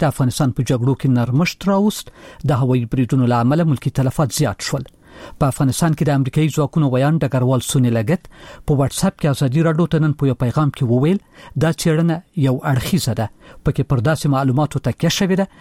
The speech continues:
چې د بحث وړ دي. همداراز هغو ملکي تلفاتو ته پکې اشاره نه ده شوې چې د طالبانو او داعش له لوري اوښتي دي. د براون او بوسټن پوهنتونونو موندنې چې پرون خپرې شوې، ښیي چې په دوه زره شپاړسم کال کې د هوایي بریدونو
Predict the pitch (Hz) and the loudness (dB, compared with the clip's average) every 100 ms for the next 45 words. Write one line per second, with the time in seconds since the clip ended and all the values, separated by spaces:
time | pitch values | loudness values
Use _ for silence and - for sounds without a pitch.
0 | - - 131 107 135 151 - 165 117 92 | -8 -2 -2 0 0 0 0 0 -2 -4
1 | 110 - - 147 123 151 175 - 180 165 | -6 -6 -2 0 2 2 0 0 0 2
2 | 139 - 170 143 127 170 147 139 - 139 | 2 0 -2 0 0 0 0 -2 -2 -4
3 | - 131 - 131 175 180 170 - 170 160 | -4 -2 0 2 2 2 0 0 -2 -2
4 | - - - 143 127 - 123 117 160 180 | -8 -20 -4 -2 0 2 2 2 2 2
5 | 180 123 123 123 - 131 120 123 151 156 | 2 2 0 0 0 0 2 2 2 2
6 | 147 - 123 135 - _ - 131 117 110 | 0 -2 -4 -6 -12 _ -6 -2 0 0
7 | 151 160 170 156 131 170 - 143 143 139 | 2 2 0 0 0 0 0 0 2 0
8 | - 143 170 139 127 127 160 175 - - | 2 2 2 2 2 2 2 0 -2 -12
9 | - - - - 139 190 - - 135 139 | -20 -6 -6 0 2 2 0 -2 0 0
10 | - 127 110 - 190 - - - - 143 | 0 -2 0 2 0 0 -8 -12 -6 -2
11 | 135 160 170 151 107 - 123 117 175 151 | 0 2 2 0 -2 0 0 2 0 0
12 | 170 - 151 127 131 139 120 123 117 139 | 0 0 0 2 2 2 0 0 0 0